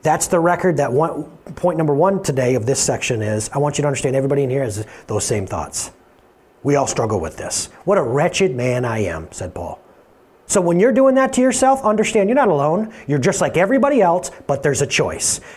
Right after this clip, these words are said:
You can get to Romans eight one. "Therefore, there is now no condemnation for those who are in Christ Jesus." In other words, "Who will save me? I'm so bad. Oh, wait, oh,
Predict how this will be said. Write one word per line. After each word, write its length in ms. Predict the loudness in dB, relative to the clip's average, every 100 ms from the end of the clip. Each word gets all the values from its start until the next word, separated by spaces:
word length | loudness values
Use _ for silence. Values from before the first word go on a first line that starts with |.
| -6
You 180 | 0 2
can 240 | 2 0
get 240 | 2 0 0
to 100 | -2
Romans 460 | 0 0 -2 -2 -2
eight 240 | -2 -2
one. 320 | -6 -6 -8 -12 -20 _ _ _ _ _ _ _ _ _ _ -4
"Therefore, 760 | 2 2 2 4 4 2 -4 -4
there 120 | 0 0
is 120 | 2
now 180 | 0 2
no 160 | 0
condemnation 960 | -2 0 0 2 2 2 2 0 -2 -4 -12 -10
for 140 | -6 0
those 260 | 0 2
who 80 | 0
are 140 | 0
in 100 | 0
Christ 320 | -2 -2 -4 -4
Jesus." 500 | -6 -8 -12 -14 -16 -20 -8
In 200 | 0 4
other 200 | 4 4
words, 500 | 0 -2 -2 -4 -8 -10 -20 -20 -20 -20 -20 -20 -2
"Who 120 | 2
will 160 | 4 4
save 320 | 2 2 4
me? 120 | 4
I'm 160 | 4 2
so 200 | 0 2
bad. 280 | 2 4
Oh, 80 | 4
wait, 300 | 4 4 2
oh, 220 | 0 -4